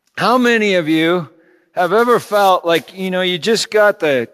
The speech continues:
tar beat out of you by a set of events or circumstances in life, <clears throat> and, and you just didn't know why? You ever had that experience? Right? Yeah.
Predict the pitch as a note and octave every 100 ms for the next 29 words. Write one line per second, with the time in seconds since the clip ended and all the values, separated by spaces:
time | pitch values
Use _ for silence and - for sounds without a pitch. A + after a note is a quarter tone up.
0 | _ - F3+ F3+ D#3 G#2+ C3 C3 C3+ B2+
1 | B2 B2+ C3 C#3 A#2+ C3+ B2+ B2 A#2+ _
2 | _ _ _ _ A2 - E3+ D#3+ D3+ C3+
3 | D#3+ D#3+ E3 D#3+ - C#3+ C#3 C#3+ - -
4 | F#3 F#3+ E3 - E3 E3 C#3+ E3 C3 D3+
5 | C#3+ C#3+ D3+ D3 _ _ - A#3+ D#3+ D#3
6 | F3+ E3+ C#3 - _ _ _ _ _ _
7 | _ _ - E3+ D#3+ C#3+ A3+ - G3+ G3
8 | F#3 F3+ F3+ E3 F3 E3 C3 F2+ E2+ -
9 | _ _ _ - D#3+ E3 E3 E3+ D#3 F3
10 | F#3+ - _ _ - - C#3+ - E3 F3
11 | F#3+ - _ _ _ _ _ _ _ _
12 | _ - A#2 C#3 D3+ _ _ _ A#2 C3
13 | D3+